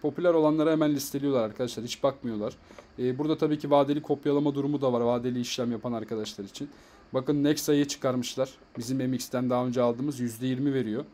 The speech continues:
Çok iyi bir oran yüzde yirmi. U S D T'de de yüzde sekiz veriyor. Esnek'te bu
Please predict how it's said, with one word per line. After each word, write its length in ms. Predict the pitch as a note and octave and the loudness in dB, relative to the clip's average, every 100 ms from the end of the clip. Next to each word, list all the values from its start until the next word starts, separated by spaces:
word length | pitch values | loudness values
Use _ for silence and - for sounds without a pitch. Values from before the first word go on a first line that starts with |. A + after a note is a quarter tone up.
| - - _ | -20 -20 _
Çok 280 | - C3 - | -8 -8 -6
iyi 180 | C3+ C#3 | -6 -2
bir 60 | C3+ | 0
oran 220 | A#2 A#2 | 2 0
yüzde 320 | A2+ A2 A2+ | -4 -6 -6
yirmi. 480 | A2 C3 C3 A#2+ C3 | -4 -4 -4 -2 -2
U 40 | |
S 140 | B2+ - | -2 -8
D 60 | |
T'de 320 | B2 B2+ C3+ | -8 -4 -2
de 160 | B2+ C#3+ - - | 0 -4 -4 -14
yüzde 220 | A#2 B2+ | -8 -8
sekiz 360 | B2+ B2+ C3 | -6 -8 -4
veriyor. 200 | B2 G#2+ | -4 -4
Esnek'te 640 | G2+ A#2+ - A#2+ - B2+ A2 | -6 -6 -6 -8 -4 -4 -4
bu 140 | G2 | -6